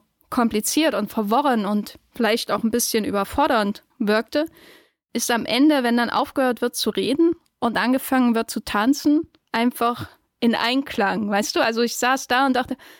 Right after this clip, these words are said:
ah, alles kommt zusammen, wo es hingehört und gleichzeitig wirkt es aber nicht so, wie zum Beispiel die Katharinen-Show da am Anfang, so wie, als hätte jemand das aufgezeichnet und es wird starr,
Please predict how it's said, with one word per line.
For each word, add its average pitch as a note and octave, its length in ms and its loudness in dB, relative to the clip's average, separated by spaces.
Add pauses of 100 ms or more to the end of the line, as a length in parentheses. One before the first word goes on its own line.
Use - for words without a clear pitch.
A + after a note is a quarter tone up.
(420)
ah, C#4 360 4 (640)
alles C#4 560 -4
kommt B3 220 0
zusammen, A#3 440 -2
wo A3 60 0
es - 140 0
hingehört B3 760 2
und G#3+ 400 -2 (120)
gleichzeitig C4+ 600 0
wirkt A#3+ 240 -2
es B3 100 -2
aber A3 240 0
nicht B3 380 2
so, A#3 460 2
wie A3+ 200 0
zum A3+ 160 -2
Beispiel G#3+ 220 -2
die A3+ 120 -6
Katharinen-Show B3+ 880 2
da A#3+ 120 0
am G#3 100 -2
Anfang, A#3+ 420 -2
so G#3+ 260 0
wie, G#3+ 280 -2 (520)
als - 240 -2
hätte A3+ 160 0
jemand G#3+ 360 2
das - 160 -2
aufgezeichnet A3+ 800 -2
und G3 200 -2
es - 200 -4
wird G#3+ 200 0
starr, G#3+ 540 2